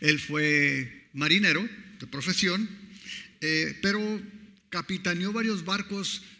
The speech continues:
donde se transportaban esclavos. Entonces, básicamente, él participó por muchos años, eh, en el comercio de esclavos, aún después de haber conocido a Jesús. Llegó un momento donde el Señor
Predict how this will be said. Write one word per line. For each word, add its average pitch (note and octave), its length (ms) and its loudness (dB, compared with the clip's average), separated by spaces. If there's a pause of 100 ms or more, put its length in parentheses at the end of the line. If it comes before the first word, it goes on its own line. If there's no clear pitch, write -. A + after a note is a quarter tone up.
(100)
donde F3+ 1080 0
se D3+ 440 4
transportaban D3+ 720 -4
esclavos. - 640 0 (460)
Entonces, E3 280 -10
básicamente, D#3+ 580 0
él D#3 100 0
participó D3+ 560 -2
por D#3+ 200 -6
muchos G3 380 -2
años, F3+ 480 -4 (160)
eh, C3+ 560 4
en C#3 100 0
el C3+ 100 -2
comercio C#3+ 360 -2
de C#3 60 -2
esclavos, D#3+ 640 -4 (380)
aún A3 320 0
después A3 640 2 (340)
de D3+ 100 -2
haber D#3 240 -2
conocido D3+ 440 -2
a B2+ 40 -4
Jesús. - 540 -4 (800)
Llegó C#3 220 4
un G3+ 80 0
momento F#3+ 420 0
donde D3+ 480 2
el C3+ 80 -4
Señor D3 420 -2